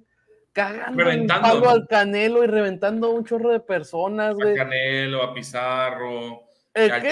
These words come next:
Speaker 2: Chicharo,
Speaker 1: El
Speaker 2: no, al Chicharo no, porque lo defiende, ¿no? Pero,
Speaker 1: el
Speaker 2: pero
Speaker 1: Pons,
Speaker 2: primero,
Speaker 1: güey.
Speaker 2: primero, primero uno tiene que verse en el espejo, ¿no? Y luego decir, "Tengo la calidad moral de criticar",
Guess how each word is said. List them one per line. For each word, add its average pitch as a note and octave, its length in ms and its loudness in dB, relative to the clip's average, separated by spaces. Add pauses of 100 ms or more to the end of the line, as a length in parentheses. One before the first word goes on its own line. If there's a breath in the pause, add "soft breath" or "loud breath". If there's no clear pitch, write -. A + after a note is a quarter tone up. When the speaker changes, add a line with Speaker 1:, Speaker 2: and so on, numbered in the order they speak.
Speaker 2:
Chicharo, B3+ 220 2
Speaker 1:
El G3+ 60 0
Speaker 2:
no, C3+ 200 -4
al C3+ 100 -8
Chicharo D#3+ 240 -2
no, D#3 140 -4
porque D3+ 180 -6
lo B2+ 80 -4
defiende, C3+ 380 -6
¿no? C#3 180 -8
Pero, C#3 460 -4 (380 loud breath)
Speaker 1:
el F#3 160 4
Speaker 2:
pero D3 160 -2
Speaker 1:
Pons, B3 280 6
Speaker 2:
primero, F#3+ 520 -2
Speaker 1:
güey. - 140 -20
Speaker 2:
primero, F3+ 440 -10
primero G3 220 -6
uno C4 100 -4
tiene B3+ 220 -10
que B3+ 100 -4
verse B3 240 -4
en A#3+ 60 -4
el G#3+ 120 -2
espejo, G#3+ 440 -2
¿no? G#3 120 -6
Y G3+ 40 -4
luego G3 180 -4
decir, E3 300 -8
"Tengo A3 200 -4
la A#3+ 140 -4
calidad D#3+ 340 -2
moral G3+ 400 -4
de D#3 140 -6
criticar", C#3 640 -8